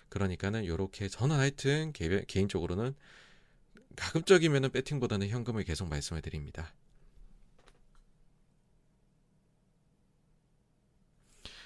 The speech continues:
한라님께서 "한국은 이미 하-, 많이 하락했고 중국 완화책으로 미국보다 하락이 덜할 것으로 보면서 이천팔백 이하는 과매도로 보는 의견도 있던데 어떻게 보시는지요?" 라고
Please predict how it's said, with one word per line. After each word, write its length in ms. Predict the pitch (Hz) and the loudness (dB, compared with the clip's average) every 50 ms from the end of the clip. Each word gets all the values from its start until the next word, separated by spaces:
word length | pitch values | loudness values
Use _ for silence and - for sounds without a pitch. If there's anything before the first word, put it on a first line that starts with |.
| - - - | -20 -10 -2
한라님께서 580 | - 160 160 165 156 143 127 - 131 113 127 | 0 2 4 4 4 2 2 2 2 2 2
"한국은 320 | 135 151 165 175 165 160 135 | 2 2 2 4 4 6 6
이미 160 | 131 127 120 | 6 6 4
하-, 160 | 117 131 147 - - | 4 4 2 2 4
많이 240 | 87 87 92 107 | 4 4 4 4
하락했고 540 | 117 131 135 139 - - 160 - - 113 95 | 4 4 2 2 2 0 -2 0 2 0 0
중국 260 | - - 135 139 135 | 2 0 2 2 2
완화책으로 540 | 92 82 85 101 107 - - 110 107 98 90 | 2 2 2 2 0 0 -2 -2 0 0 2
미국보다 500 | 85 110 117 120 - 107 104 104 101 110 | 2 0 0 0 -2 0 0 2 2 2
하락이 300 | 123 127 127 107 113 107 - | 2 2 2 2 0 -2 -2
덜할 320 | - 92 92 120 123 127 | 0 4 4 6 6 4
것으로 360 | - - 117 - - 117 110 | 4 0 -2 0 0 -2 -2
보면서 580 | - - 90 87 82 80 80 107 117 110 80 - - - - - - - - | 0 0 0 0 0 0 2 4 4 4 2 0 -6 -14 -20 -20 -20 -8 -6
이천팔백 560 | 95 - 120 110 - 131 139 135 139 127 117 | -2 0 0 0 2 2 4 4 4 4 2
이하는 220 | 110 107 107 98 | 0 0 0 -2
과매도로 420 | - 90 80 90 117 135 151 139 110 | 0 0 0 2 2 2 2 2 2
보는 260 | 107 110 110 110 98 | 2 0 0 0 0
의견도 320 | 87 76 101 101 98 95 87 | 0 0 0 0 0 0 -2
있던데 280 | 78 - 95 92 87 | 0 -2 -2 -2 -2
어떻게 240 | - - 104 - 107 | -2 -4 -4 -4 -4
보시는지요?" 680 | 90 85 82 95 101 92 87 82 82 92 90 101 107 101 | -4 -4 -6 -6 -4 -4 -6 -4 0 2 2 4 4 2
라고 280 | 90 82 80 95 90 | 0 0 0 -2 -4